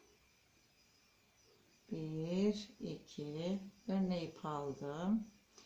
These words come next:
Hiç atlamıyoruz arkadaşlar. Hiç atlamadan yani bir tane popcornu yapıyoruz.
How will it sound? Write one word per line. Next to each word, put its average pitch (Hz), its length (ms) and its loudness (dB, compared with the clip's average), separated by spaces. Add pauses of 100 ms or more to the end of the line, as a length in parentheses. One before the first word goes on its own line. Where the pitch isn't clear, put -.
(240)
Hiç 277 240 6
atlamıyoruz 208 680 8
arkadaşlar. 175 920 2 (1120)
Hiç 233 140 2 (100)
atlamadan 208 1120 8 (1600)
yani 214 340 10
bir 269 100 4
tane 240 320 10
popcornu 233 540 10
yapıyoruz. 277 800 6